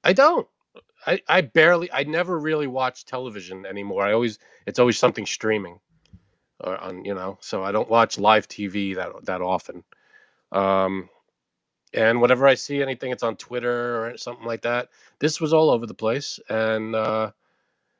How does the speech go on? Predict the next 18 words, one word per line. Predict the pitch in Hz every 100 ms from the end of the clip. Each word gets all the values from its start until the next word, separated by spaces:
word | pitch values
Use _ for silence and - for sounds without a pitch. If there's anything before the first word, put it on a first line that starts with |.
| _
yeah, | - 175 -
I, | - 135 _ _ _ _ -
hey, | 131 123
listen, | 131 - - _
if | 117 -
any | 113 127
of | 143
it's | 151
true, | - - 113 113 127 147
investigate | 127 107 117 - 120 123
the | 110
crap | 113 101 101
out | 104 107
of | 127
it. |
Find | - 117 123
out | 123 120
what's | 110 120 - -